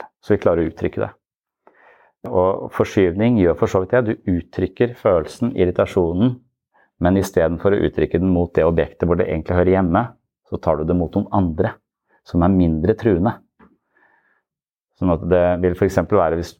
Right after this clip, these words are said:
man er på sykehus da, og så er man misfornøyd med behandlinga, så tør man ikke å si det til overlegen, fordi man har f-, fornemmet at det sykehuset er så jævlig hierarkisk, så overlegen er på toppen,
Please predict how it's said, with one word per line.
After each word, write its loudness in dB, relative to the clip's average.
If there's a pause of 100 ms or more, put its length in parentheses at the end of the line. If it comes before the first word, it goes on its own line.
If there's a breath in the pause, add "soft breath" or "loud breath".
man 2
er 0
på 0
sykehus 0
da, -2 (560)
og -8
så 2
er -2
man 2
misfornøyd -2
med 0
behandlinga, -2 (840)
så 0
tør 0
man -2
ikke -2
å -4
si 2
det -4
til 0
overlegen, 2 (280)
fordi 0
man 2
har 0
f-, -20 (300)
fornemmet 0
at -2
det 2 (220)
sykehuset 0
er -4
så 4
jævlig 0
hierarkisk, 0
så 0
overlegen 2
er 0
på -2
toppen, -4